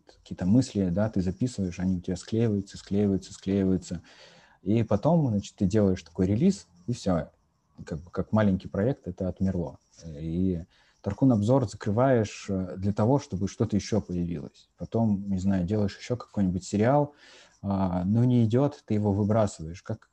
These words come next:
э, ну, как реально маленькие продукты запускаешь, да, суть не в самом продукте, а в опыте. Это тоже надо осознавать, что, как бы, можно считать, что у тебя фейл, а на самом деле твой, не знаю, пятый какой-то проект, он, значит,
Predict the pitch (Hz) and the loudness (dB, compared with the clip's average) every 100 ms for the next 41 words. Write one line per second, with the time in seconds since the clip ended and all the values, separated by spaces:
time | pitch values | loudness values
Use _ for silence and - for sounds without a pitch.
0 | 92 87 82 - 113 120 - - 123 113 | -10 -10 -12 -12 -8 -6 -4 0 0 2
1 | 98 110 101 92 92 - 104 117 - 82 | 0 0 -2 -4 -4 -2 -2 -2 -6 -10
2 | - - 160 180 113 - _ _ 104 92 | -12 -6 -2 0 -2 -10 _ _ -8 -2
3 | 117 117 90 - _ - 82 - 107 - | 0 -2 -4 -10 _ -18 -18 -10 -8 -2
4 | 92 - 117 156 120 104 101 - 87 104 | -4 -2 -2 0 0 0 -2 -4 -4 -2
5 | 98 - - 78 _ _ _ _ _ _ | -2 -6 -18 -20 _ _ _ _ _ _
6 | _ - 92 131 110 101 90 - 90 98 | _ -16 -8 -6 -4 -4 -6 -8 -6 -4
7 | 98 - - 80 78 78 78 76 82 95 | -6 -8 -14 -16 -16 -18 -20 -20 _ _
8 | - 80 80 82 80 - - _ _ _ | -20 -16 -12 -12 -14 -16 -20 _ _ _
9 | 104 107 101 - 110 101 - 95 92 92 | -4 -2 -4 -6 -8 -8 -6 -8 -6 -8
10 | - 151 196 180 - _ - 92 - 123 | -6 -4 -4 -4 -10 _ -12 -10 -6 -4
11 | 104 98 120 107 92 90 80 - 104 92 | -4 -4 -4 -4 -4 -6 -8 -4 -2 -2
12 | 95 90 90 85 - - 110 98 - 92 | -6 -6 -6 -6 -6 -2 -2 -2 -12 -12
13 | 95 87 - 90 127 175 _ _ 95 110 | -12 -12 -12 -10 -8 -8 _ _ -12 -8
14 | 113 101 85 95 95 - | -6 -6 -6 -8 -10 -12